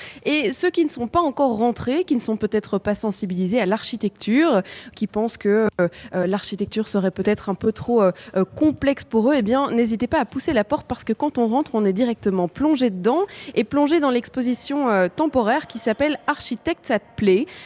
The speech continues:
Alors, on va parler, euh, euh, d'architecture, bien sûr, mais on va surtout parler de, euh, eh bien, de jeu, de, du ludique et du lien entre, eh bien, l'architecte et les enfants, puisque, euh,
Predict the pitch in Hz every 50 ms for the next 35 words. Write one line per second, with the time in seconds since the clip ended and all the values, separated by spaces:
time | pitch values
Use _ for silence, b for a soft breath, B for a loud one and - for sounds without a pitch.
0 | B - 202 208 208 196 214 214 208 214 208 - 214 202 208 226 240 247 254 240
1 | 208 190 185 B B B B - 180 190 175 233 233 - - 220 - 208 - -
2 | 208 180 175 160 202 196 185 - - - 302 381 392 302 220 208 202 202 220 214
3 | - 240 220 - 370 381 - 247 226 226 247 294 320 233 214 214 190 180 B B
4 | B B - 196 190 - - 202 196 294 320 277 214 233 220 208 175 170 180 208
5 | 220 269 339 339 285 202 196 190 180 170 175 180 214 262 262 277 277 220 190 202
6 | 285 - - - 226 196 180 220 214 214 214 233 269 311 302 240 208 196 - -
7 | 233 277 269 220 185 208 208 208 214 - - 240 202 254 269 - - 226 208 240
8 | 233 220 220 208 - - - 208 262 - - 220 - - - 202 214 220 190 170